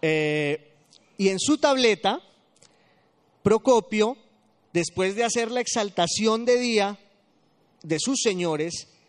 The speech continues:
iba escribiendo la historia real que él veía y que tenía que callar. Ese libro se llama La Anécdota, es decir, la historia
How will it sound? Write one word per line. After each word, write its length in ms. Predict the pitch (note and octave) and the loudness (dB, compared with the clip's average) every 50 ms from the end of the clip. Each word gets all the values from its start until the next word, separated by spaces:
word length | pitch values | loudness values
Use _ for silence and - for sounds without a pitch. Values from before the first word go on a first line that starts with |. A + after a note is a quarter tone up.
| _ _ _ _ _ _ _ _ _ | _ _ _ _ _ _ _ _ _
iba 220 | G3+ G3+ G#3 G#3+ | -2 -2 0 0
escribiendo 840 | A3 G#3 - - A3 A3+ A3 G#3+ G#3 F#3+ F#3 F3 E3+ E3 E3 E3+ E3+ - _ _ _ _ _ _ _ _ _ _ _ _ _ - | -2 -4 -6 -6 -6 -6 -2 -2 0 0 0 -2 -2 -4 -4 -6 -6 -12 _ _ _ _ _ _ _ _ _ _ _ _ _ -2
la 140 | E3+ D#3+ | -2 -2
historia 680 | D#3 E3 - - - - G#3+ G#3+ G#3+ A3 A3 A3+ A3 G#3+ | -2 -2 -6 -6 -2 -2 0 0 0 0 -2 -2 -2 -2
real 600 | G3+ G3+ F#3 E3+ E3 D#3+ D#3+ E3 E3 E3 E3 - - _ _ _ _ _ _ _ _ _ | -2 -2 0 0 2 2 0 0 -2 -6 -8 -12 -18 _ _ _ _ _ _ _ _ _
que 120 | _ G3+ F#3+ | _ 0 0
él 120 | G3 G3+ | 0 0
veía 420 | F#3 G#3 G#3 G#3 G#3 G#3 G#3 G#3 G#3 | 0 0 0 0 0 0 2 2 0
y 60 | G#3 | 0
que 140 | - G3+ - | -2 -6 -6
tenía 380 | - E3 D#3 D#3+ E3 F3 F3 | -4 -6 -6 -4 -4 -4 -4
que 140 | - F#3 E3 | -4 -6 -4
callar. 600 | - F3+ D#3+ D#3+ F3 E3+ D#3 A#2+ G#2+ - - _ - - _ _ _ _ _ _ _ - - - _ _ | -2 -4 -2 0 0 0 -2 -2 -6 -14 -20 _ -20 -20 _ _ _ _ _ _ _ -20 -20 -20 _ _
Ese 260 | - G#3 G3+ - B3+ B3+ | -6 -4 -2 -2 -2 -2
libro 540 | B3 B3 A#3+ A3+ A3+ A3+ A#3+ B3 A#3+ - - | 0 -2 -2 0 0 2 2 0 0 -4 -10
se 240 | - - F#3+ F3 D#3+ | -12 -10 -8 -6 -2
llama 460 | F3 F3+ F3+ F3+ F#3 G3 G#3+ - - - | -2 0 0 0 -2 -4 -6 -6 -8 -2
La 240 | F#3 F3+ E3+ F3 - | 0 0 0 0 0
Anécdota, 800 | E3+ E3 E3+ F#3+ A#3 A#3 F#3 F3 D#3 D3 B2 - - A#2+ G#2+ - - - - - - _ _ _ _ _ _ _ _ _ _ _ _ _ _ _ _ _ - - - | 0 0 2 4 2 2 2 0 -2 -4 -4 -4 -8 -12 -14 -14 -18 -20 -20 -20 -20 _ _ _ _ _ _ _ _ _ _ _ _ _ _ _ _ _ -20 -6 -6
es 100 | D#3 C#3+ | -4 -2
decir, 300 | F#3 E3+ - F#3+ F3+ E3+ | -2 -2 0 -2 0 0
la 120 | F#3 D3+ | 0 0
historia 720 | C#3 C3 - - - - A3+ G#3+ G#3 G3+ G3+ G#3 G#3+ A3 | 0 -2 -4 -2 0 2 2 2 2 0 0 0 -2 -2